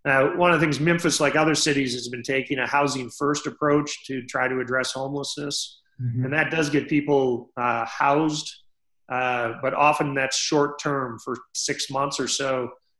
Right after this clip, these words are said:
Speaker 1: And if they're not able to find work to, uh,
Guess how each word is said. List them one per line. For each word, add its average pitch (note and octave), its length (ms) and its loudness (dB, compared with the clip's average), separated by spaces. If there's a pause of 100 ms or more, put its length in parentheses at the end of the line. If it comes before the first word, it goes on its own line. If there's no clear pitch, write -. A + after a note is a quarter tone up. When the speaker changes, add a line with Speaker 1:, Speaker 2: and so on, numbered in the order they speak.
(160)
Speaker 1:
And B2+ 80 -8
if - 60 -12
they're C#3 100 -2
not C#3 260 4
able C#3 280 2
to B2 100 0
find B2 420 -6
work D#3 380 0 (600)
to, C3 280 -2
uh, A#2+ 400 -4